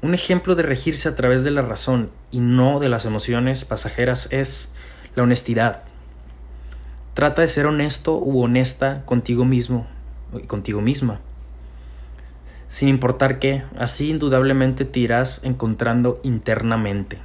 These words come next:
Este es un valor, por ejemplo, te puedes poner un valor que te vas a prometer jamás romper y vas a ver cómo te vas llenando de razón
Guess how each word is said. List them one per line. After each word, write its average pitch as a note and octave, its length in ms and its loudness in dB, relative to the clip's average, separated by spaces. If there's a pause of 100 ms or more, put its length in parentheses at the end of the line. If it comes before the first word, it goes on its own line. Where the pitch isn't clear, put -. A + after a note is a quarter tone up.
(140)
Este B2+ 200 -4
es C#3 100 -2
un D3+ 140 0
valor, D3 340 4
por D3 120 2
ejemplo, C#3 400 0
te B2+ 100 -2
puedes B2+ 200 0
poner B2+ 220 2
un B2+ 80 4
valor B2+ 340 2
que A#2+ 240 0 (380)
te A#2+ 80 0
vas A#2 160 0
a B2+ 80 -8
prometer C3 300 0
jamás A#2+ 260 0
romper B2+ 460 0 (960)
y B2+ 80 -2
vas B2+ 240 2
a D3+ 40 4
ver C#3 220 2
cómo C#3 200 0
te B2+ 100 2
vas B2 180 4
llenando B2+ 400 4
de A#2+ 180 2
razón A2+ 720 -2